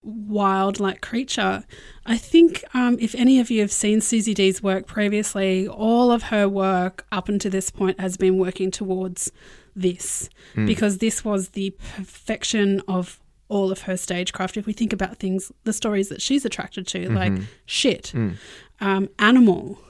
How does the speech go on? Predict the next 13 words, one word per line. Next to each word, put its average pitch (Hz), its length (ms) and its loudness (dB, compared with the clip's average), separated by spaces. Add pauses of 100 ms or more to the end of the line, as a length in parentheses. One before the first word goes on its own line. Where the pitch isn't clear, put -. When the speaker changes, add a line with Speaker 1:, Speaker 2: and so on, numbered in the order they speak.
Speaker 2:
Mm-hmm. 113 540 2
Speaker 1:
the 226 80 4
one 220 140 6
Speaker 2:
Yes. 208 100 6
Speaker 1:
that 185 60 4
we 202 240 4
Speaker 2:
<clears throat> 175 240 2
Speaker 1:
reviewed 190 260 2
previously. 202 920 0 (800)
And 240 440 2 (580)
Emily 285 460 10
was 254 240 2
just - 440 0